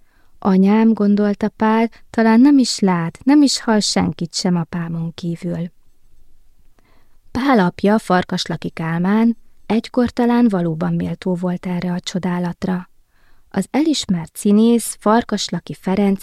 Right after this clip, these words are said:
egyetlen fiaként színészek között nőtt fel, színpadra küldték, amint beszélni tudott. Könnyen és gyorsan népszerűvé vált, és tizenhét éves korától ő kapta a társulat legjobb hős szerelmes szerepeit.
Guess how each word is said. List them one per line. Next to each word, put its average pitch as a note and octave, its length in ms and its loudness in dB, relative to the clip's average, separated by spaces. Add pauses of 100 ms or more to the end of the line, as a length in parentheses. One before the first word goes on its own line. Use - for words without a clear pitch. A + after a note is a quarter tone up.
egyetlen F3 600 -2
fiaként A3 720 0 (260)
színészek F#3 720 0
között E3+ 380 -2
nőtt F#3 280 0
fel, G3+ 440 0 (380)
színpadra G#3 600 2
küldték, A#3 540 2
amint A3+ 260 6
beszélni E3+ 540 0
tudott. E3+ 560 -8 (380)
Könnyen C4+ 420 6
és B3 160 4
gyorsan F#3 440 0
népszerűvé F#3 800 2
vált, F#3 360 -2 (300)
és G3 200 -2
tizenhét A3+ 600 4
éves G3+ 360 2
korától A#3+ 720 2 (260)
ő A#3+ 200 4
kapta F3+ 360 -2
a E3+ 60 0
társulat G#3 640 0
legjobb F3+ 440 0
hős F#3+ 240 -2
szerelmes E3 540 -4
szerepeit. E3 800 -8